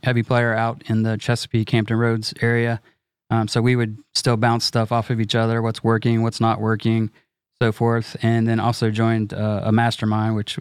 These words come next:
was huge for me. You know, if you're not in a mastermind, definitely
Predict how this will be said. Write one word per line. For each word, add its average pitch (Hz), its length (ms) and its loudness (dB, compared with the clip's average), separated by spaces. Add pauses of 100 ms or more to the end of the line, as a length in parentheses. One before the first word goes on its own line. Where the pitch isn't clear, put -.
was 110 240 -2 (340)
huge 127 380 2
for 117 120 -2
me. 107 280 0
You 120 80 -6
know, 107 240 -2
if 113 120 -6
you're 120 100 4
not 123 180 4
in 120 120 0
a 117 40 0
mastermind, 117 720 0
definitely 113 460 -2